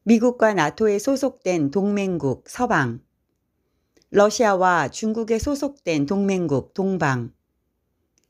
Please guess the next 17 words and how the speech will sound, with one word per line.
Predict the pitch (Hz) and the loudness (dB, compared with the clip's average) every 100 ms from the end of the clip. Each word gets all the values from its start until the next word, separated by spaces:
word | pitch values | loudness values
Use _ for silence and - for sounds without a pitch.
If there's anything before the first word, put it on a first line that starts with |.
| _ | _
이 | 220 226 | -2 2
편도 | 247 226 208 196 160 120 | 2 2 2 4 2 0
저 | 202 196 | -2 -2
편도 | 240 226 214 | -2 0 0
아닌 | 165 160 160 127 | 0 0 0 -2
중도 | - 214 214 226 | -2 -2 2 2
연합이 | 156 170 185 180 135 | 2 2 0 -2 -6
있다. | - 127 117 - _ _ _ _ _ _ _ _ _ _ _ _ _ _ _ _ - | -6 -10 -10 -12 _ _ _ _ _ _ _ _ _ _ _ _ _ _ _ _ 2
여섯째 | 202 208 247 233 | 4 4 2 2
나팔에서 | 180 147 214 190 180 180 175 | 0 0 -2 -2 -2 -2 -2
군대의 | 202 208 214 214 208 | -2 -2 2 2 2
규모는 | 185 170 170 175 156 | -2 -2 -2 -2 -4
이억 | 202 214 208 | -2 -2 -2
명이고 | 185 147 131 - 127 117 - _ _ _ _ _ _ _ _ _ | -2 -2 -4 -4 -6 -6 -12 _ _ _ _ _ _ _ _ _
그들의 | 226 220 226 185 | 2 6 4 2
소속은 | 269 277 277 240 214 | -2 -2 0 0 0
붉은색, | 214 214 214 202 - 147 120 | -2 -2 -2 -6 -4 -4 -4